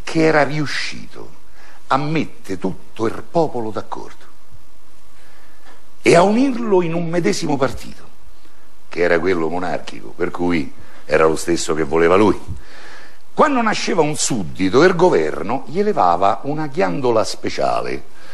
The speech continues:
per aggiustargli il sentimento interno secondo la coscienza nazionale, in modo che crescesse nell'idea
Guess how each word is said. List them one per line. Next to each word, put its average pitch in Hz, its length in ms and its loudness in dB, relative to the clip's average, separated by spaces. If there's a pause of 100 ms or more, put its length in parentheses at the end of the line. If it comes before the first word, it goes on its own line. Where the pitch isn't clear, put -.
(480)
per 147 140 4
aggiustargli 147 760 2
il 92 80 0
sentimento 127 720 -2
interno 98 880 2 (460)
secondo 117 560 2
la 85 120 2
coscienza 80 560 -2
nazionale, 123 680 2 (380)
in 113 120 0
modo 170 240 4
che - 240 0
crescesse - 1120 0 (460)
nell'idea 101 960 4